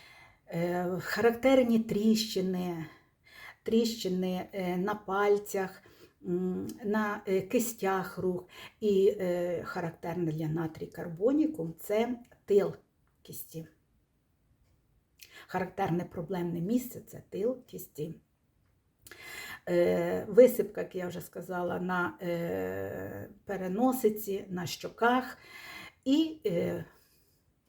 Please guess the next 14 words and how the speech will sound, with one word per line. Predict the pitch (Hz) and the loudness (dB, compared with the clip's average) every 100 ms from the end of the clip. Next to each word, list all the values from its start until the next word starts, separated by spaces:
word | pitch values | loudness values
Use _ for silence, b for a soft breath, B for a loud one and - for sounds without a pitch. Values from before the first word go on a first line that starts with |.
| _ | _
від | 190 247 | -4 -4
сонця. | - - 180 175 - 165 _ _ _ _ | -4 -6 -6 -6 -12 -14 _ _ _ _
Ну, | 311 - - | 2 2 2
так | 247 233 | -2 4
і, | 202 | 4
е, | 180 180 190 165 - - | 4 2 0 -2 -4 0
є | 214 240 | 6 6
пацієнти, | 214 208 247 294 277 | 6 0 2 4 6
які | 196 190 | 4 4
приходять | 208 202 254 233 226 - | -4 -2 0 2 0 -2
і | 185 | -6
говорять: | 185 175 175 151 B B B B | -4 -2 -2 -2 B B B B
"Е, | 180 180 180 | -6 -2 0
лікар, | 202 285 269 | 2 2 0